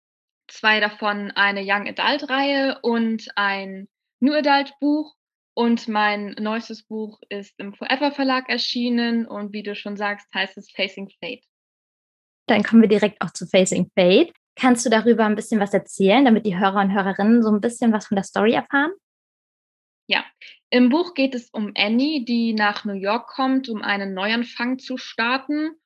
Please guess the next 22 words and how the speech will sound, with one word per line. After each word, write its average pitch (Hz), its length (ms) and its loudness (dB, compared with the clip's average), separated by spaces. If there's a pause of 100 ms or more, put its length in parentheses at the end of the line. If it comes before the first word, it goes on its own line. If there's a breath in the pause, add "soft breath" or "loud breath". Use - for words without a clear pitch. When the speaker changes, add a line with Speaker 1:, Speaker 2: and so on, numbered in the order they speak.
(380)
Speaker 1:
Und, 240 420 6
ähm, 214 640 0 (280)
sie 214 280 -2
beginnt 240 280 2
dort 240 120 2
ein 208 140 0
Studium 294 720 0
und 220 340 -2
beginnt 226 300 -2
im 214 100 -8
Café 233 400 -4
zu 269 220 -10
arbeiten. 247 580 0
Und 220 160 -6
in 220 80 -4
diesem 214 300 -4
Café 247 520 -4
trifft 240 300 -4
sie 208 80 -12
dann 208 160 -6
auf 196 220 -10
Mason. 277 640 -2